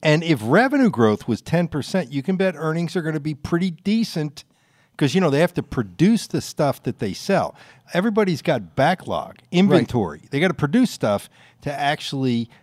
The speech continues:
Speaker 1: meet those revenue
Speaker 2: Yes,
Speaker 1: numbers.
Speaker 2: and inventories, in fact, in, in, uh, you know, were, were bigger than, uh, expected, and that should help fuel a pretty good Q three print.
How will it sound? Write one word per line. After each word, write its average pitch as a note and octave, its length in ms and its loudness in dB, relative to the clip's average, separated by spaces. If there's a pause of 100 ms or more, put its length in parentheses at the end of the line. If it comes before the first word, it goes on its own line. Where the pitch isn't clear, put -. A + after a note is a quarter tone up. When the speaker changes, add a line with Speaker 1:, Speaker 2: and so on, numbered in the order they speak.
(100)
Speaker 1:
meet D3+ 380 2
those G#2+ 280 2
revenue A#2 220 6
Speaker 2:
Yes, G#2 220 4
Speaker 1:
numbers. F2+ 100 0
Speaker 2:
and F3+ 100 0
inventories, F3+ 800 0
in D3 80 -6
fact, A#2 440 -2
in, C3+ 280 -6
in, B2 340 -6
uh, A2+ 600 0
you B2+ 160 -2
know, A#2+ 360 0 (140)
were, C3 380 4
were C#3 160 0
bigger F#3+ 400 2
than, F#2+ 320 -2 (500)
uh, G2+ 540 2
expected, A2+ 720 -4
and C3+ 340 -4
that E3 360 2
should C4+ 340 0
help C#3+ 360 0
fuel C3+ 380 2
a C#3 60 0
pretty E3 280 -2
good D3+ 200 0
Q D3 220 0
three C3 260 -2
print. G#3 320 -4